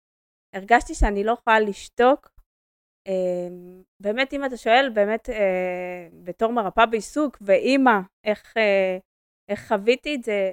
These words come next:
אז אני באמת ראיתי שיש פגיעה, אה, בילדים שלנו. התייחסו שמה למחלה שהיה ידוע די מההתחלה שהיא לא פוגעת בילדים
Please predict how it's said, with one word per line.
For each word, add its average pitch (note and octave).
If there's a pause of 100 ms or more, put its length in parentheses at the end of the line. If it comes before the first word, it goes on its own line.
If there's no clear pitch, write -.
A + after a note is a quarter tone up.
(120)
אז F3+ (100)
אני F#3
באמת G3
ראיתי A#3 (520)
שיש - (180)
פגיעה, A3 (400)
אה, G3
בילדים F#3+
שלנו. A#3
התייחסו G#3
שמה G#3
למחלה G3+
שהיה G#3
ידוע C4+
די B3
מההתחלה B3+
שהיא G3+
לא G#3+
פוגעת G#3+
בילדים F#3